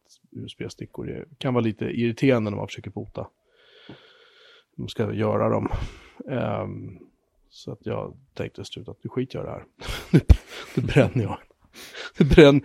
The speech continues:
bränner jag en C D-skiva med den här isen på. Och så försökte jag göra det. Och, eh, den vägrar ta C D-skivor och bränna. Men däremot stoppar jag in en D V D, vilket jag har också så här överflöd av.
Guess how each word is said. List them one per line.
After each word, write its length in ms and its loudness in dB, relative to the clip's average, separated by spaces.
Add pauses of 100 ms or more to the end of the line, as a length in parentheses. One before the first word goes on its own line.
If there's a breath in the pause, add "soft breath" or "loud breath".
(120 loud breath)
bränner 400 10
jag 80 8
en 60 4
C 240 6
D-skiva 400 10
med 320 4
den 180 -6
här 100 -2
isen 340 -4
på. 180 -8 (540 loud breath)
Och 120 0
så 60 -2
försökte 260 4
jag 100 12
göra 140 12
det. 180 6 (200)
Och, 460 -6
eh, 680 2
den 420 2
vägrar 460 6
ta 220 -2
C 140 -2
D-skivor 360 0
och 80 0
bränna. 280 0
Men 120 -2
däremot 300 4
stoppar 240 -2
jag 60 4
in 100 0
en 100 -4
D 160 4
V 80 2
D, 200 4
vilket 260 -4
jag 60 0
har 200 0
också 360 -2
så 160 -6
här 60 -4
överflöd 580 -6
av. 260 -8